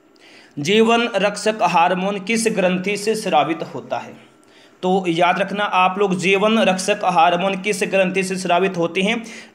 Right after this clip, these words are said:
एड्रिनल ग्रंथि से होते हैं, ए होगा right answer, एड्रिनल, याद रखना। Next question है,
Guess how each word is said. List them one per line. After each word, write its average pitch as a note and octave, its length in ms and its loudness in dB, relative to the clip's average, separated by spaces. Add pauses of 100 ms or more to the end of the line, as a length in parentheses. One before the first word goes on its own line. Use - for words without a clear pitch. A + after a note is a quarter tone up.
एड्रिनल F#3+ 400 2
ग्रंथि F#3 380 0
से F#3 160 -2
होते D#3+ 340 -2
हैं, F3+ 220 -4 (300)
ए F3+ 120 2
होगा E3 340 2
right D#3 260 0
answer, D#3+ 480 -2
एड्रिनल, D3+ 400 0
याद B2 240 -2
रखना। B2 340 -14 (280)
Next E3 320 -2
question F3+ 280 -4
है, F#3 160 -2